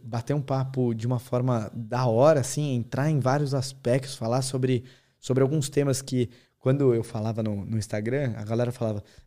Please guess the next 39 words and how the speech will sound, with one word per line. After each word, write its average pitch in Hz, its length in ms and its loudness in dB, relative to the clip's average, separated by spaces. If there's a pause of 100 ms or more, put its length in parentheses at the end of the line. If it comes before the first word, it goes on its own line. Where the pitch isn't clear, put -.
"Mano, 160 200 2
você 143 120 -2
fala 160 220 -2
muito 170 240 0
do 175 100 0
meio 160 360 4
de 160 100 0
funil, 143 460 2
né? 131 300 0 (120)
Do 123 160 -6
meio 147 300 2
e - 20 2
do 156 80 -2
final 151 320 0
de 165 100 0
funil. 143 500 0 (340)
E 127 60 -14
tem 156 100 2
que 151 60 -4
falar 160 180 0
sobre 165 280 -2
topo, 160 480 2
que 131 120 -4
são 147 160 -4
coisas 156 220 -2
mais 165 200 -2
simples." 151 560 -4 (300)
E 131 80 -4
aqui 139 220 -2
dá 175 100 2
pra 170 180 -2
gente 127 300 -2
ir 117 60 -2
pro 123 160 -4
meio, 117 400 2
pro 113 120 -6
final 117 480 0
de 120 60 -2
funil, 127 220 -4